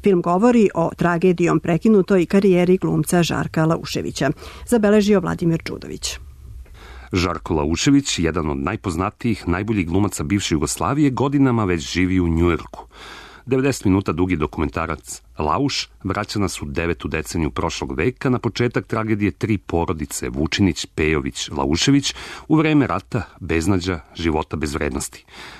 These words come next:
Speaker 2: Umetnik Žarko Laušević je u poslednjoj avgustovskoj noći devedeset treće, braneći svoj život svog brata, hicima iz pištolja usmrtio dva,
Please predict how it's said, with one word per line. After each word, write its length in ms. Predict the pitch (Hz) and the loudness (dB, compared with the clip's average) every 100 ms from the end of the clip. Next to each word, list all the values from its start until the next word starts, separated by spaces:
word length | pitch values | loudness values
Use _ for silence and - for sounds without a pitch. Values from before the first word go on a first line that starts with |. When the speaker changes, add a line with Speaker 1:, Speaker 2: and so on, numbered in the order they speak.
| - - | -18 0
Speaker 2:
Umetnik 360 | 104 95 85 | 2 2 0
Žarko 500 | 76 87 - - 71 | -2 -4 -6 -8 -4
Laušević 640 | 62 67 85 147 139 - 139 | -4 -4 -2 2 2 2 2
je 60 | |
u 60 | 117 | 0
poslednjoj 540 | - 110 - 104 92 85 | 0 -4 0 2 2 0
avgustovskoj 640 | 82 85 82 90 - 71 | -2 -2 -6 -8 -6 -4
noći 320 | 73 82 - | -2 -4 -4
devedeset 560 | 71 69 69 73 - - | -4 -2 -2 -4 -8 -8
treće, 440 | - 107 - 120 - - | -4 -4 -2 -2 -2 -6
braneći 460 | 82 85 85 - | -4 -2 -4 -4
svoj 340 | 78 - 95 85 | -6 -2 0 0
život 320 | 76 87 76 | 0 -2 -2
svog 200 | 82 65 | -4 -4
brata, 400 | 69 90 - 123 - - - - | -4 -4 -4 -6 -6 -18 -20 -20
hicima 380 | - 143 - 135 | -2 -2 2 0
iz 100 | 98 | 0
pištolja 460 | - - 92 95 78 - _ | -2 -6 -2 -2 -4 -12 _
usmrtio 540 | 92 - 104 - 71 | -6 -4 -6 -4 -4
dva, 300 | 64 69 120 | -2 -2 -2